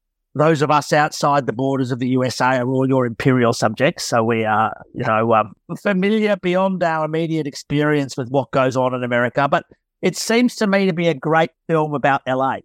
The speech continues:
It's a great L A film. Like, he's going in some really interesting areas, you know, the, whether it's the sort of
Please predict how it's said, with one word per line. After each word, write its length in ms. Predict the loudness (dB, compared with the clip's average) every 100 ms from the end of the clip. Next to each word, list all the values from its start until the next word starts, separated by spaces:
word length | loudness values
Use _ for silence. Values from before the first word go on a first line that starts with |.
| -14
It's 100 | -10
a 60 | -2
great 240 | -2 0
L 180 | 2 2
A 140 | 2 -2
film. 220 | -4 -2
Like, 160 | -2 -2
he's 160 | -2 -2
going 400 | 0 2 2 0
in 100 | 0
some 180 | -2
really 360 | 2 2 2 0
interesting 340 | -4 -4 0
areas, 640 | 2 2 2 2 0 -2 -2
you 80 | 0
know, 220 | 2 2
the, 180 | -2 -4 _ _ _ _
whether 280 | 0 2 2
it's 220 | 0 -4
the 180 | 0 0
sort 200 | 2
of 80 | 2